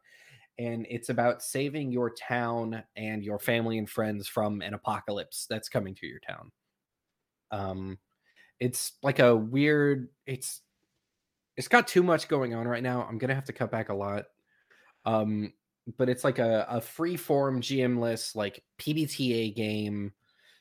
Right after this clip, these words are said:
um, that has too many things that have playbooks. Um, the current version of it's ridiculous. It's,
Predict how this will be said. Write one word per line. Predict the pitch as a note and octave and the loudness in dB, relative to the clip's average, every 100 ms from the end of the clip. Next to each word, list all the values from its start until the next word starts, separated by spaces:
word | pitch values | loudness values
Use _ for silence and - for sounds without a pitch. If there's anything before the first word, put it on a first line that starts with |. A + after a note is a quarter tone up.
| _ - | _ -4
um, | G#2+ G#2 G2+ G2+ G2+ - _ - | 0 2 0 -2 -6 -10 _ -4
that | A#2 | -2
has | A#2+ A2 | 0 0
too | - F3 E3+ | -2 0 2
many | D#3+ D3+ | 2 0
things | - C3+ C3+ B2+ | 2 0 2 -2
that | B2 | 0
have | A#2+ - | -2 -2
playbooks. | B2+ A#2+ A#2 A2+ - - - _ _ - - - - | 0 2 2 0 -4 -10 -12 _ _ -20 -20 -16 -4
Um, | G#2+ G#2 G2+ G2+ G2+ G2+ G2 _ _ _ _ _ _ _ _ _ - | 0 0 0 0 -2 -4 -6 _ _ _ _ _ _ _ _ _ -2
the | D3 | 0
current | F#3+ B3 C4 | 10 12 12
version | G#3+ G3 F3+ | 10 6 6
of | E3+ | 4
it's | D#3 - | 2 0
ridiculous. | C3 A#2+ C3+ A2 G2+ G2 - | -2 -2 -2 -4 -6 -8 -8
It's, | B2 A#2 - | -6 -6 -10